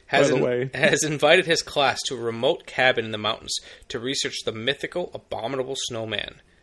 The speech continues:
Speaker 1: Soon after they arrive, strange events begin to befall the students, including sightings of a huge, white, furry creature. When several members of the group go missing, only to be discovered dead, their bodies, their bodies horribly mangled,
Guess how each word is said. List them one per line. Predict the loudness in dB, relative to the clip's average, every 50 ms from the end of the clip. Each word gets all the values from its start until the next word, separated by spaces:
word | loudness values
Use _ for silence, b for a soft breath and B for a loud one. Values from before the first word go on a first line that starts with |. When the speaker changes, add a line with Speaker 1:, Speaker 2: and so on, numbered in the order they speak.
| _ _ _ _ _ _
Speaker 1:
Soon | -10 -4 0 2 4 4 4 2
after | 0 -2 -2 -2 0
they | 2 2
arrive, | 2 4 2 4 4 2 2 0
strange | -4 -4 0 2 2 2 0 -2
events | -2 -2 -2 -2 -2 -6
begin | -8 -10 -6 -6 -6 -6 -6
to | -8 -8
befall | -8 -8 -10 -8 -6 -4 -2 0 0 0 -2
the | -2
students, | -6 -6 -6 -6 -8 -8 -10 -14 b b b b b
including | b -14 -8 -4 -4 -4 -4 -6
sightings | -6 -4 0 0 0 0 0 -4 -4 -12
of | -10 -10 -8 -8
a | -8
huge, | -10 -10 -10 -10 -8 -8 -10 -12 -14 -16 -18 _ _ _ _ _ _ -8
white, | -6 -4 -4 -4 -6 -8 -14 _ _ _ _ _ _ -20 -16 -6 -4
furry | -4 -4 -4 -6 -8
creature. | -10 -8 -10 -8 -8 -8 -10 -10 -12 -12 _ _ _ _ _ _ _ b b b b b
When | -6 -6 -4 -2
several | 2 2 2 2 2
members | 0 0 0 -2 -2 -4
of | -4
the | -6
group | -6 -6 -8 -4
go | -4 -4
missing, | -2 -2 -4 -4 -4 -6 -8 b b b b b b
only | 2 4 4 6 4 4 2
to | 0 -2
be | -4 -2
discovered | -4 -4 -2 -2 -2 -2 -2 -6 -2
dead, | 0 0 2 2 0 -2 -4 _ _ _ _ -4
their | -4 -4
bodies, | -2 0 0 2 2 0 -2 -6 -8 -12 -14 -16 _ _ _ _ _ _ _ _ _ -20 -12 -4
their | -2 0 0
bodies | 2 2 2 2 2 0
horribly | 0 -2 0 0 0 -2
mangled, | 0 0 0 0 0 -4 -4 -4